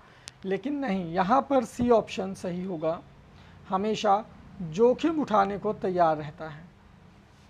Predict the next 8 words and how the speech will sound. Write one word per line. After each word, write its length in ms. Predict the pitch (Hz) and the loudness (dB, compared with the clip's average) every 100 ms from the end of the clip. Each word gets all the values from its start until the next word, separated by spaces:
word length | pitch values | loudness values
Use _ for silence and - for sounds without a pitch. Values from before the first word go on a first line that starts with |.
| - - - _ _ - | -20 -20 -20 _ _ 0
अगला 280 | 220 254 254 | 4 6 4
देखिए, 280 | 214 208 | 2 -2
निम्नलिखित 720 | 202 220 226 233 226 330 - | -2 -2 -2 -2 -2 -4 -2
में 120 | 269 262 | -4 -2
से 300 | - 214 220 - | 0 0 0 -2
किस 260 | 254 240 202 | -6 -4 -4
मनोवैज्ञानिक 1000 | 208 214 214 208 180 185 185 202 220 185 | -2 -2 0 0 0 -2 0 -4 -10 -8
ने 280 | 180 190 | -8 -8